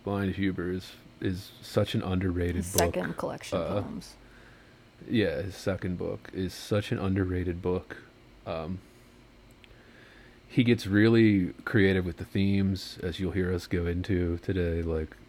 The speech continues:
Speaker 1: I really, I just can't praise Nick Flynn enough in terms of what my taste, what he does for me, the spots he hits,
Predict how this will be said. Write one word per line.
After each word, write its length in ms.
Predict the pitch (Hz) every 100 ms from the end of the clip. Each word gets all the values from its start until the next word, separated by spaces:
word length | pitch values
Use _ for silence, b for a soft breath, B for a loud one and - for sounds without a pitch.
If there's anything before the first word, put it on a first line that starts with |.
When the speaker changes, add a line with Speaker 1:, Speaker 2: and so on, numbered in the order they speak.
| -
Speaker 1:
I 260 | - - 120
really, 220 | 151 135
I 60 | 113
just 160 | 110
can't 240 | - 113 -
praise 280 | 107 98
Nick 180 | 98 92
Flynn 200 | - 95
enough 440 | 85 90 76 - -
in 120 | 90
terms 320 | 92 90 90
of 100 | 92 101
what 360 | 90 - -
my 280 | 95 92 98
taste, 400 | - 101 92 -
what 100 | 95
he 80 | 90
does 260 | 90 87 -
for 100 | 90
me, 140 | 85
the 120 | 85
spots 380 | - - 87 -
he 80 | 101
hits, 540 | 90 90 85 - -